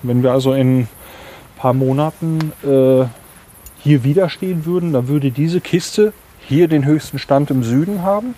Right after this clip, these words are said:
und dann könnte man den am besten beobachten, weil dann,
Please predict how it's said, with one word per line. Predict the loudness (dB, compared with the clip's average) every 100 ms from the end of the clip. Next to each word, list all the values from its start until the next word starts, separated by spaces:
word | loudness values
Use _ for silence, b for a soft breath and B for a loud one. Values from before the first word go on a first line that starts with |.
| -14 B B
und | -4
dann | 0
könnte | 0 0
man | 0 2
den | 2 2
am | 2
besten | 0 -2 -4 -6
beobachten, | -6 -8 -12 -14 -18 -20 -6
weil | -2 0
dann, | 0 -2